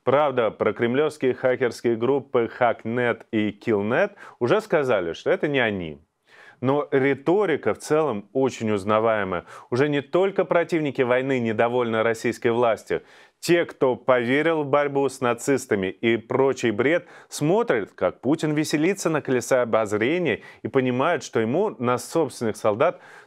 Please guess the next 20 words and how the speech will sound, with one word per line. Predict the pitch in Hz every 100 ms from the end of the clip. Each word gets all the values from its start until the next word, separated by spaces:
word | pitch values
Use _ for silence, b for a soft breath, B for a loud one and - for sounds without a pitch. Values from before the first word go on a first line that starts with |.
| -
точно | 180 - 156
так | - 180 165
же | 135 123
наплевать, | 117 117 117 175 190
как | - 123 131
на | 104 92
всех | 92 - 113 -
остальных. | 98 - 98 82 76 _ B B B B
И | 113
даже | 180 190 160
в | 131
Госдуме | 123 139 120 117 147 139 120
уже | 101 101
начинается, | 113 104 - 123 160 131 104 B B B
ну, | 196 170 -
мелкий, | 135 156 220 226 190 113
но | 104 156
хоть | 156 151 156
какой-то | 147 139 - 131 117 120
разброд. | 113 113 107 107 95 76 -